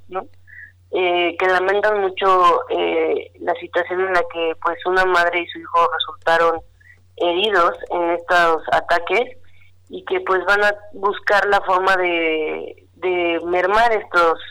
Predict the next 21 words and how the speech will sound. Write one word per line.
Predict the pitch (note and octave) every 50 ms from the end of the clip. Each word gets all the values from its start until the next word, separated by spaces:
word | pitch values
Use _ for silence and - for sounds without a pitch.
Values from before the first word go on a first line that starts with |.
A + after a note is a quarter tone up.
| - -
este | - - - _ - F#3
tipo | F#3 - F#3 - - F3+ F3
de | E3 E3 D#3+ D#3+ D#3 D#3 - -
situaciones, | E3 - - E3+ E3+ E3+ F3+ F3 E3+ E3 - -
porque | - E3+ - F#3 F3+
no, | F3+ F#3 F#3+ F#3+ G3 G3 F#3+ F#3+ F#3 F#3+ - - - - - - - - - -
no | G#3+ A#3
es | B3+ B3+
algo | C4+ B3 C4 C4+ C4 -
que | G3+ F#3+ F3+ F3 F3 E3+ E3+ E3 E3 D#3 - - - - - - - -
sea | G#3 F#3+
cotidiano, | F#3+ G#3 G#3+ G#3+ G#3+ G#3+ G3 G3+ G3+ G3 F#3+ F#3+ G#3+ - - -
pero | G#3 G3 F#3+ -
tampoco | F3+ F3 F3 F#3+ F#3 - A#3
es | - A3
algo | A3 G3 -
que | - G3+
haya | G3 G3 G3 G3
dejado | F#3+ F3+ - - F3+ F#3 F#3+ F#3
de | F3+ E3 E3+ -
suceder. | E3 D#3 - E3+ E3 D#3+ F3 F3+ E3